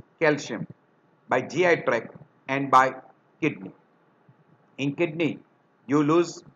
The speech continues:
five, and here you lose totally thirteen.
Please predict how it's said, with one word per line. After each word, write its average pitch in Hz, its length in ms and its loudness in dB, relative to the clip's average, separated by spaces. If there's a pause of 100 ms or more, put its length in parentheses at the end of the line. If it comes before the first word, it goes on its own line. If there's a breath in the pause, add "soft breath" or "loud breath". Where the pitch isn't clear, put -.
(220)
five, 143 280 4 (580)
and 127 240 -4
here 156 400 2
you 139 160 0
lose 147 280 0
totally 151 460 -2 (100)
thirteen. 160 380 -4